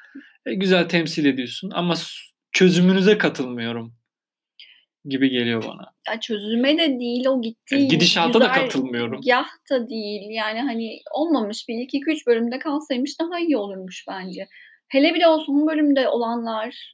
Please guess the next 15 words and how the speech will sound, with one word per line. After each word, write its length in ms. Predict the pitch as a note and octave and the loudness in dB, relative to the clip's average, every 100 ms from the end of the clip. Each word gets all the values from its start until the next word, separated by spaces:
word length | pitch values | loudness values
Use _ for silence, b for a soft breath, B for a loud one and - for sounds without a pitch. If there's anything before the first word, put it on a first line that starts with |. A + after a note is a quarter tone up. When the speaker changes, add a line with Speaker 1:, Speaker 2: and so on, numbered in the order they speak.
| _ | _
Speaker 2:
yani 340 | A#3 A3+ A3 C4+ | -4 -2 0 -2
hani 280 | A#3+ A#3+ b b _ _ - | -2 -4 b b _ _ 2
en 160 | C4+ | 6
başta 320 | D#4 F4 E4+ D4+ | 6 6 2 0
güzel 400 | B3+ D4 F4 E4 | 4 4 4 4
bir 160 | D#4+ | 2
transhümanizm 680 | D#4+ C4+ C#4+ C#4 C#4 C4 C4 | 2 2 2 2 2 2 2
eleştirisiyle 680 | A#3+ B3 - A#3+ A#3+ D4 D4+ | 2 0 -2 -4 0 2 2
başladık. 640 | B3 A#3+ - G#3 B3+ C#4+ - | 2 -4 -6 0 0 -2 -4
Bunun 300 | B3+ B3+ C4 B B B | -2 0 -2 B B B
nasıl 220 | B3+ C#4 | 0 2
bir 140 | C4+ C#4 | 2 2
piyasa 380 | C4+ C4+ C#4 C4 | 4 4 4 2
olduğuna, 720 | B3 B3 A#3 A3 G3+ F#3+ | 2 0 0 -2 -2 -2
Speaker 1:
Hı. 60 | C#3+ | -4